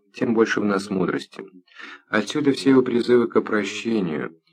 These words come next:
всё его недоверие к плодам просвещения и цивилизации.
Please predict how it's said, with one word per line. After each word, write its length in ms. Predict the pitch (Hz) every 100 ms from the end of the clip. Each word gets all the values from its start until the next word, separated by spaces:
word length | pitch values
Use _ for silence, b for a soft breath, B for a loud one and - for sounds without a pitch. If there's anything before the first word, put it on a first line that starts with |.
| _
всё 300 | - - 120
его 400 | 113 110 110 104
недоверие 1080 | - 107 107 95 98 95 92 110 110 104 101
к 80 | 98
плодам 360 | 92 90 95 92
просвещения 800 | 92 - 90 - 123 123 110 -
и 40 |
цивилизации. 800 | - 92 90 90 87 - -